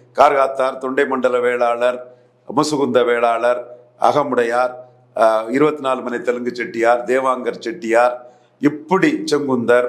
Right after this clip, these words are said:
உடையார், ஆ, கிராமணி, கிராமணி சமுதாயம் எங்களை சொல்லுங்க, நாங்க தான் இங்க களத்துக்குள்ள நின்னு ஃபைட் பண்ணக்கூடிய ஒரு ஜாதின்னு, ஆ, கொஸ்டினை வச்சு ரிக்வெஸ்டே பண்றாங்க. ஆ, கிராமணி,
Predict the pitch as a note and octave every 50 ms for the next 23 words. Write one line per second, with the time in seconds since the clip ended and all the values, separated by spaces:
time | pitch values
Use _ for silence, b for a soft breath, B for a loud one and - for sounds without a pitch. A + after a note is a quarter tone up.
0 | - - A#2 B2+ B2+ B2+ B2 A#2+ A#2 A#2+ B2 B2 B2 - - B B B B B
1 | - - A2 A2+ A2+ A2+ - C3 C3 C#3+ C#3+ C#3 C3 A#2+ A#2 B2 A#2+ A#2+ A#2+ B2+
2 | C3+ D3 D3+ D3+ D3 C#3 - C3+ B2 C3 C3+ C#3+ D3+ C#3 C3 C3 C#3 C3 C3 C3
3 | C3 C3 B2+ B2+ C#3 B2+ B2 A#2+ A#2+ A#2+ A2 B2 B2+ B2 - B B B B -
4 | A2+ A#2 A#2 C3 C#3 C3 C#3+ C#3+ - C3 A#2+ A2 A2+ A#2 A#2+ A#2+ A2+ - A#2+ B2+
5 | - - A#2+ A#2+ A#2 F#2+ A2+ A2 A2+ A2 G#2+ G2 F#2 A2 G#2+ G#2 G#2+ G#2+ A2 A#2+
6 | A#2+ G2+ - B B B B B - - - - B2+ B2 A2 G2 - - C3+ C#3
7 | - D3+ C#3+ C#3 B2 A2+ - B2+ C3 A#2+ G#2+ G2 - - A2+ F#2 E3+ E3 - -
8 | D3+ B2+ - A#2 G2+ F#2+ F#2+ F#2+ F#2+ G2 - - b b b b b b b -
9 | A2 A2+ A2+ A2 - A#2+ C#3 C#3 C3 A#2 - A#2 A2+ A#2